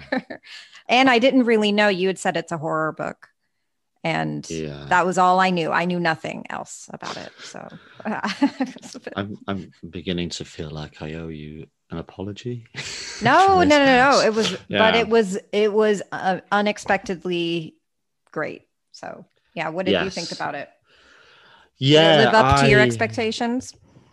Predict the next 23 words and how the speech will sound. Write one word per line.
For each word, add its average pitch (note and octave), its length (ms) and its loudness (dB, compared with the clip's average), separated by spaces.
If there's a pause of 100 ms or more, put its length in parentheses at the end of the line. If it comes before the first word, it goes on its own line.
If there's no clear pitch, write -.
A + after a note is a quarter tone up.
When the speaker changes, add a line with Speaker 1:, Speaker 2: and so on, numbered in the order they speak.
(100)
Speaker 1:
In C#3 180 4
some F3+ 400 2
ways G#2 540 2
it G2 340 -6
did. F2+ 540 -2
Yeah. F#2 520 -4
I G2+ 120 -6
think D3 320 -4
the A#2+ 100 -12
format A2+ 520 -2
of D#2+ 140 -18
it, D2 280 -14
I E2 100 -8
loved, E2 560 -12
like, F2+ 220 -14
all G2+ 240 -6
the F#2 80 -10
things F2+ 240 -12
that D#2+ 80 -16
you E2 100 -16
talk - 300 -18
about, D2+ 500 -18
the, D#2+ 840 -16